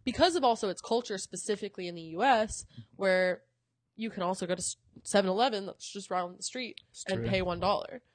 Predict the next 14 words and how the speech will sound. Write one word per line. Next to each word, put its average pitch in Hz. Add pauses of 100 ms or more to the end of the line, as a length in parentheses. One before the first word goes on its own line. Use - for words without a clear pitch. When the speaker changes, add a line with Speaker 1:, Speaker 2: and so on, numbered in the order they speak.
(360)
Speaker 1:
for 190 (600)
fucking 180
twenty-four 185
ounces 175 (440)
<laughs> -
or 170
whatever 175
the 175
biggest 175
cup 180
is. 220 (1900)
So 202 (420)
I 233
think, 277